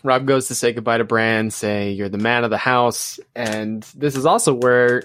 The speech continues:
like, once Robb says goodbye and leaves, um, this is, I think, the first time we hear Rickon speak, because Rickon comes around, Rickon comes around the corner, and, um, he's saying that,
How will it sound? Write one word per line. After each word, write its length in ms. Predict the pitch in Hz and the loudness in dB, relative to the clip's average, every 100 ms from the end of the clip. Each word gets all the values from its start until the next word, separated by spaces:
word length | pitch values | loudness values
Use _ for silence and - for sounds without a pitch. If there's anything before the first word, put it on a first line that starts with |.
| - | -2
like, 180 | 127 110 | -2 2
once 540 | 147 180 - - - - | 2 2 -2 -6 -14 -18
Robb 580 | 120 127 131 127 123 110 _ | -2 2 4 2 -2 -14 _
says 280 | - 120 117 | -4 -4 -2
goodbye 540 | 123 113 110 107 107 73 | -2 2 2 4 0 -2
and 220 | 104 101 | -8 -4
leaves, 600 | 113 110 113 107 - - - - _ - | -4 -2 -2 -4 -8 -10 -20 -20 _ -6
um, 460 | 101 98 98 98 - _ 123 | -2 -2 -4 -8 -16 _ -8
this 160 | 127 | -2
is, 120 | 147 | -2
I 120 | 143 127 | -2 -6
think, 320 | - 156 208 | -2 -2 0
the 80 | 139 | -4
first 360 | - 139 139 - | 2 0 2 0
time 240 | 127 123 | 0 0
we 120 | 107 | -2
hear 200 | 107 117 | 0 0
Rickon 380 | 104 113 104 101 | 2 -2 -2 -6
speak, 580 | - - 120 139 - - - _ _ | -6 -6 -4 -4 -6 -20 -20 _ _
because 360 | 120 123 110 95 | -6 0 -2 0
Rickon 420 | 117 139 127 120 | 0 0 0 0
comes 380 | 120 117 117 110 | 0 0 0 0
around, 420 | 110 110 110 107 - | 0 2 0 -4 -4
Rickon 640 | 117 117 135 123 101 104 - _ _ - | -4 0 2 2 2 -2 -8 _ _ -4
comes 300 | 120 117 110 | -2 0 2
around 280 | 107 107 | 2 2
the 80 | 104 | -2
corner, 560 | - 107 104 101 101 - _ _ _ _ _ _ _ - | -2 -2 0 0 -2 -6 _ _ _ _ _ _ _ -2
and, 340 | 113 107 104 | 0 2 0
um, 360 | 104 101 98 95 _ _ | 0 0 -2 -8 _ _
he's 160 | 110 104 | -6 -2
saying 360 | - 98 98 98 | 0 0 0 2
that, 220 | 98 | 0